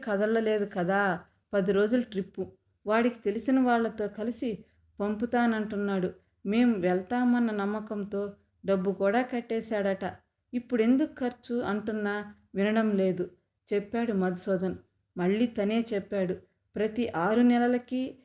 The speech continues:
ఇండియాలో ఏదో ఒక ప్రదేశం చూసి రమ్మని కోడలు హాసిని టూర్ ప్లాన్ చేస్తుంది. వీడేమో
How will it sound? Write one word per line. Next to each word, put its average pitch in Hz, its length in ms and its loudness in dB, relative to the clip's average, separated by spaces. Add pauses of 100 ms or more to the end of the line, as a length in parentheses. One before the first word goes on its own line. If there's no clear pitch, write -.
(200)
ఇండియాలో 226 600 2
ఏదో 233 480 4
ఒక 247 180 -2
ప్రదేశం 220 680 -4 (100)
చూసి 226 220 -6
రమ్మని 190 580 0 (360)
కోడలు 240 340 2
హాసిని 220 680 -2 (360)
టూర్ 262 300 0
ప్లాన్ 220 360 -2
చేస్తుంది. 196 580 -2 (280)
వీడేమో 220 760 2